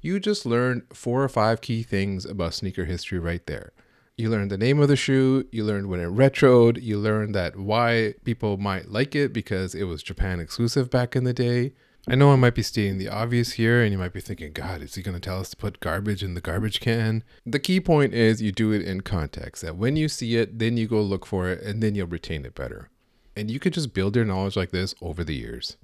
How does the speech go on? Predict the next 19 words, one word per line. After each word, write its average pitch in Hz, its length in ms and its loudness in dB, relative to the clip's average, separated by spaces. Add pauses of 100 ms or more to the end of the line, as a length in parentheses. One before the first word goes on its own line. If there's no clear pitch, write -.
(420)
And 127 100 2
then 127 240 4 (140)
over 151 180 6
the 165 120 6
years, 170 280 6
as 127 260 2
you're 156 100 0
going, 147 360 4
as 104 260 -2
you're 143 60 4
building 127 360 4
your 131 120 4
knowledge, 120 540 2
it's 165 160 -4
okay 170 280 -2
to 175 80 0
have 127 220 -2
blind 107 280 -4
spots. - 400 -10